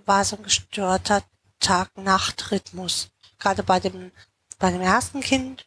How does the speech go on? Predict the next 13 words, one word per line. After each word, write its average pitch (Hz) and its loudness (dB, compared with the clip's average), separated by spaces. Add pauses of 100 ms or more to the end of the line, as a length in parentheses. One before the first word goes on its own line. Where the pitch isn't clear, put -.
was - -2
auch 180 -2
sehr - 0
klein 214 0
noch 226 -2
aufgenommen 214 0 (540)
wurde, 190 2
erinnere 208 2
ich 202 -4
mich, 214 -4
dass, - 4
ähm, 196 0
dieses 202 -2